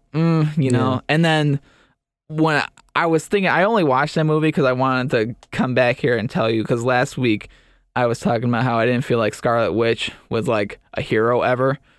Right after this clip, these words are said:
Speaker 1: Um, I was like, "She doesn't really do anything. She only does stuff for herself."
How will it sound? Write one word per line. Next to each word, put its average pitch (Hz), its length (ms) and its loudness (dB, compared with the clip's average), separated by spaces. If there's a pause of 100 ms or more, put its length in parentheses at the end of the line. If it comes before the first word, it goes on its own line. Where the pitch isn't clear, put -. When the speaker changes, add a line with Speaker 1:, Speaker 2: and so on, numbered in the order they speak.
(420)
Speaker 1:
Um, 110 460 -2
I - 80 -4
was 123 80 -4
like, 107 120 -4
"She 156 120 0
doesn't 170 140 2
really 165 180 0
do 143 140 2
anything. 131 140 0
She - 120 -2
only 143 120 2
does 135 160 -2
stuff 135 180 -2
for 135 160 -2
herself." - 540 -4